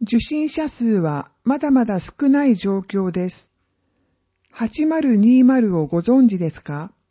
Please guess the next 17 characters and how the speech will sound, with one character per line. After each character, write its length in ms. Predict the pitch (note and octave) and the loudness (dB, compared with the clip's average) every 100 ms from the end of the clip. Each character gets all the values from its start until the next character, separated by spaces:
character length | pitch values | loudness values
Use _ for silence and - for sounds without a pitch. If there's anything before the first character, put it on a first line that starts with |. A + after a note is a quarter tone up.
| _ _ _ _ _ _ _ _ _ _ _ _ | _ _ _ _ _ _ _ _ _ _ _ _
八 320 | A3+ D4+ D4+ | -6 -4 -2
十 160 | D#4+ | -2
歳 380 | - - G#3+ F#3 | -4 -4 -2 -2
で 320 | D3+ C#3 - - | -4 -6 -6 -4
二 140 | G#3 | -4
十 180 | A#3+ D4+ | -2 -4
本 360 | - A#3+ G3+ E3 | -4 -4 -2 -2
自 180 | F3 | -4
分 240 | F3+ C#4 C#4+ | -2 0 0
の 100 | C#4 | -2
歯 180 | C#4 C4+ | -2 -2
を 100 | G3+ | -2
残 300 | F#3 - B3 | -4 -6 -6
す 120 | - | -6
こ 140 | E3+ | -8
と 160 | - F3+ | -4 -2
を 220 | C3+ | -2